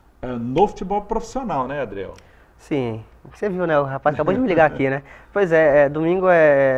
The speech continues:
Speaker 2: é, tem jogo de futebol amador, mas, enfim, eu vou continuar minha vida no profissional, né? Porque eu quero galgar algo melhor pra minha vida, né? Então, é, eu vou dar uma, vou dar uma segurada agora no amador e vou focar mais no profissional.
Speaker 1: É, e se o, as comissões técnicas dos times adversários perceberem,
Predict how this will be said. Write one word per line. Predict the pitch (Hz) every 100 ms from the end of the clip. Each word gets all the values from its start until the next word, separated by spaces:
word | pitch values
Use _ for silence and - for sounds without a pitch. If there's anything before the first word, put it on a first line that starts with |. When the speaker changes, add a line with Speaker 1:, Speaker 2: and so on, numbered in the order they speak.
| 127 120 113
Speaker 2:
é, | 120 113 104 110 _ _ _ _
tem | 160
jogo | 139 151
de | 170
futebol | 143 135
amador, | 135 135
mas, | 165 147 131 117 107 - -
enfim, | 151 - 170
eu | 147 127
vou | 139 143
continuar | 143 143 139 143
minha | 143
vida | 131 135
no | 135
profissional, | 135 - 123 139 156
né? | 131
Porque | - 123 139
eu | 131 127 120 120
quero | - 135
galgar | 131 127 123 123 107 - - - - - _ _ -
algo | 127 131
melhor | 139 131 143
pra | 135
minha | 123
vida, | 110 127 143 131
né? | 131
Então, | 131 - 147 151
é, | 147 120 139
eu |
vou | 143
dar | 143 151
uma, | 156 143 123 110 _ _ _ _
vou | 143
dar | 156
uma |
segurada | 160 185 175 151 143
agora | 139 143
no | 139
amador | 139 131
e | 147
vou | 147
focar | 156 143
mais | 139
no | 139
profissional. | 143 - 143 101 95 - -
Speaker 1:
É, | 185
e | 127 107
se | -
o, | 151 165 151 135 123 117
as | 113
comissões | - 139 131 143 131
técnicas | - 131 123 120 120
dos | 113 120
times | - 127
adversários | 120 107 117 - 113 -
perceberem, | 123 - 110 92 135 208 180